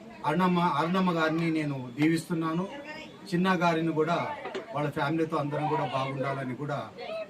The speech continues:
నేను వాళ్ళని ఆశీర్వదిస్తున్నాను. దేవుని దయ ఉండాలి, మా యేసుక్రీస్తు దయ ఉన్న ఉండాలి, అందరూ దేవుళ్ళ దయ ఉండి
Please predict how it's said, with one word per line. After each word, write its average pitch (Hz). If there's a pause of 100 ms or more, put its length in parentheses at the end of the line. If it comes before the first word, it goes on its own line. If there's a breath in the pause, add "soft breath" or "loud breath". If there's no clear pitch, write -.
నేను 131
వాళ్ళని 139
ఆశీర్వదిస్తున్నాను. 139 (320)
దేవుని 160
దయ 147
ఉండాలి, 147 (1000)
మా 139 (220)
యేసుక్రీస్తు 170
దయ 143
ఉన్న 151
ఉండాలి, 147 (640)
అందరూ 170
దేవుళ్ళ 156
దయ 143
ఉండి 143